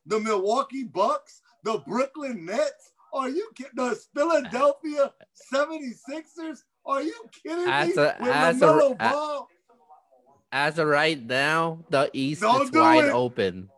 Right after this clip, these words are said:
Speaker 1: No,
Speaker 2: The
Speaker 1: other
Speaker 2: East
Speaker 1: than
Speaker 2: is completely wide open right now. It is
Speaker 1: Okay.
Speaker 2: up for grabs,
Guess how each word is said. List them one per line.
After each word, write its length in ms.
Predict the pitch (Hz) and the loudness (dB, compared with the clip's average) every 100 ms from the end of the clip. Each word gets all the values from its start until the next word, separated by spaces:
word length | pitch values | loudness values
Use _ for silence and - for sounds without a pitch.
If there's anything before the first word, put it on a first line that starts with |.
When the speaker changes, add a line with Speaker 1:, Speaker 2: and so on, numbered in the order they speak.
| _ - - | _ -18 -8
Speaker 1:
No, 40 | 196 | 0
Speaker 2:
The 120 | 214 | 2
Speaker 1:
other 340 | 214 185 160 | 6 8 8
Speaker 2:
East 420 | 175 180 190 190 196 | 6 4 4 0 -2
Speaker 1:
than 60 | |
Speaker 2:
is 220 | 165 160 | -2 -2
completely 680 | - 160 - 180 160 151 156 | -2 -4 -4 -2 -2 0 -2
wide 400 | 143 135 143 139 | 2 2 2 0
open 360 | 104 131 127 113 | -2 -2 -4 -6
right 260 | 107 101 98 | -4 -4 -4
now. 180 | 107 101 | -8 -6
It 260 | 143 - | -4 -4
is 60 | - | 2
Speaker 1:
Okay. 340 | - 220 208 | 2 2 0
Speaker 2:
up 60 | 226 | -2
for 160 | 110 101 | -4 -6
grabs, 520 | 95 92 90 90 | -6 -6 -6 -10